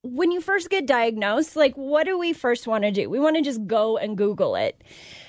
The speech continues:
And that is a really bad idea. <laughs>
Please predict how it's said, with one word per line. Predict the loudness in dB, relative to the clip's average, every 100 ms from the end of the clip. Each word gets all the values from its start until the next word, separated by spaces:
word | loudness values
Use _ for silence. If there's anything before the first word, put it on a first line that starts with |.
| _ -4
And | -2 0
that | 0 0 0
is | 0 0 0 0 -2 -6 -10 _ _ _ _ _ -6
a |
really | -2 0 0
bad | 0 0
idea. | -2 -2 -2
<laughs> | -4